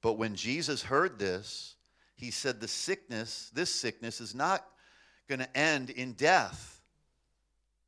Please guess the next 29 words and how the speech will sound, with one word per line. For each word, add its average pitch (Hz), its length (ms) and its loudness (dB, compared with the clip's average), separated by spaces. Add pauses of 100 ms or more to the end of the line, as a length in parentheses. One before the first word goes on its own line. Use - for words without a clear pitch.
(800)
Isn't 123 320 -4
it 127 120 -10
funny? 117 320 -4
He 95 160 -8
said 107 240 -4
it's 95 140 -10
not 107 200 0
gonna 107 180 -6
end 107 260 -8
in 87 160 -10
death, 104 500 -2 (540)
but 95 120 -10
Lazarus 95 540 0
did 110 360 -6
die. 117 360 -2 (2000)
<laughs> 165 120 -2 (1000)
You 120 120 -4
said, 143 360 4 (200)
"Je-, 123 220 -2
wait, 139 220 4
Jesus 185 360 -2
just - 220 0
said 196 160 4
it's 147 100 -4
not 151 200 4
gonna 147 140 0
end 151 140 2
in 139 140 -2
death, 165 400 2